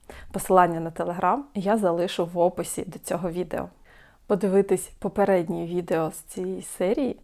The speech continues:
ви можете за посиланням. Ще раз нагадаю, що це серія відео про те, як відновлювати владу над своїм життям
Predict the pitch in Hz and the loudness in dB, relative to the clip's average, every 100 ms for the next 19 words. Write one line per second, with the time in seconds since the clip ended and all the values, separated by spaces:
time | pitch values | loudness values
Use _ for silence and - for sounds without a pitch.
0 | - - 214 233 202 208 208 180 170 165 | -20 -6 2 4 4 2 0 -2 -4 -6
1 | 175 - 165 160 165 175 196 - - - | -6 -2 -2 -2 -4 -6 -8 -12 -20 -20
2 | - - _ _ _ _ _ _ - 202 | -20 -20 _ _ _ _ _ _ -6 -4
3 | 190 170 190 190 180 180 180 - - 190 | -4 -4 -4 0 2 2 0 -6 -10 -10
4 | - 190 185 175 175 175 170 - 175 180 | 0 2 2 0 0 -2 -4 -4 -4 -2
5 | 175 175 - 190 185 180 175 185 170 180 | -2 -4 -2 -2 0 -2 -4 -6 -6 -8
6 | 180 175 175 175 160 - 175 170 175 190 | -2 -2 -2 -8 -10 -10 -8 -8 -10 -12
7 | - 196 254 | -6 -4 -4